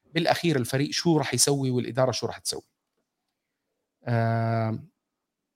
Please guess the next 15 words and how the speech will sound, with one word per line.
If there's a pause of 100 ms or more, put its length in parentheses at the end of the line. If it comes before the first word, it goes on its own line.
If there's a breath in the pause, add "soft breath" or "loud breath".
(420)
عنا،
آه،
أعتقد
إنه
هذا (100)
ممكن
يكون
السؤال
قبل
الأخير
أو
الأخير. (600)
"تحيات
لكم
جميعا.